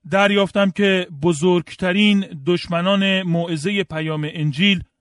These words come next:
افراد شرور نیستند. اراذل و اوباش هرگز باعث آزار من نمی شدند.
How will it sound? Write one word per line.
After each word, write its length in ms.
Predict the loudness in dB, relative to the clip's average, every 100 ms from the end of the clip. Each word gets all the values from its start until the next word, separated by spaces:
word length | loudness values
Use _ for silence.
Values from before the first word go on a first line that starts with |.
| _
افراد 640 | -2 -2 -2 _ -4 -2 -2
شرور 540 | -4 -6 -6 -4 -2
نیستند. 640 | 0 0 0 -8 -12 _ _ _ _ _ _ -2
اراذل 480 | 2 4 4 4 4
و 160 | 4 2
اوباش 480 | 0 2 2 2 -4
هرگز 720 | -10 -8 -6 -2 -2 -2 -6 _ _
باعث 440 | 0 0 -2 -4 -4 -4
آزار 680 | 0 2 2 0 0 0 0
من 220 | 0 0
نمی 220 | 0 -2
شدند. 520 | -4 -6 -8 -10 -16